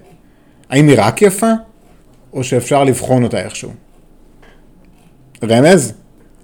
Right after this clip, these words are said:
היא עדיין לא התיאוריה של הכל. תודה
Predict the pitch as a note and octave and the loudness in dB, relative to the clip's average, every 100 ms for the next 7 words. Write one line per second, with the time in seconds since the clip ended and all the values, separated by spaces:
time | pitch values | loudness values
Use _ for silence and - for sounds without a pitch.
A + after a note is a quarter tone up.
0 | _ A#2 A2 B2 B2 G#2+ F#2 F#2 G2+ G#2 | _ -2 2 2 2 0 -2 -4 -10 -10
1 | - G#2 G2+ A2 _ _ _ _ _ _ | -12 -14 -16 -20 _ _ _ _ _ _
2 | _ _ _ _ _ _ _ _ _ _ | _ _ _ _ _ _ _ _ _ _
3 | _ _ _ _ _ _ _ _ _ - | _ _ _ _ _ _ _ _ _ -6
4 | A#2 A#2+ D3 | 0 2 2